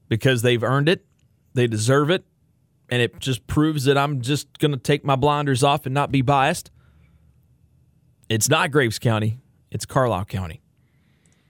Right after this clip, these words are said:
The Comets are fifteen and six on the year. Now, they're scheduled nowhere near what Graves County's been. I mean, their recent run, they, and again, it's district play, but they've played Fult-, they got two wins over Fulton City, two wins over Fulton County. Uh, they beat Trigg County, who's not great,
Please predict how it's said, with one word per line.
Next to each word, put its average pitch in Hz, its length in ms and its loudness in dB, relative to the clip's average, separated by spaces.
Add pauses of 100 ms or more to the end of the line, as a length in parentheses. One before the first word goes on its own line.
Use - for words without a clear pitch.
(880)
The 123 80 -8
Comets 151 360 0
are 120 60 -2
fifteen 151 400 0
and 131 100 -2
six - 260 -2
on 135 100 0
the 123 60 -4
year. 123 160 2
Now, 110 200 2
they're 160 180 2
scheduled 175 600 0
nowhere 156 280 2
near 139 180 2
what 110 140 0
Graves 113 280 -2
County's 95 320 -2
been. 82 220 -10 (800)
I - 40 -10
mean, 120 140 2
their 170 140 4
recent 160 400 2
run, 147 300 0
they, 135 280 0
and 139 120 -2
again, 147 240 2
it's 120 140 -4
district 135 360 2
play, 110 240 2
but 110 120 -4
they've 120 200 -2
played 113 240 -2
Fult-, 143 280 0
they 127 100 2
got 120 200 0 (200)
two 175 140 0
wins 151 260 2
over 131 160 2
Fulton 127 380 0
City, 104 340 0
two - 180 -2
wins 123 260 0
over 117 200 0
Fulton 113 400 -4
County. 95 460 -4
Uh, 82 220 -8 (540)
they 139 120 2
beat 147 180 0
Trigg 151 240 -2
County, 147 320 0
who's 139 260 2
not 165 160 2
great, 147 320 0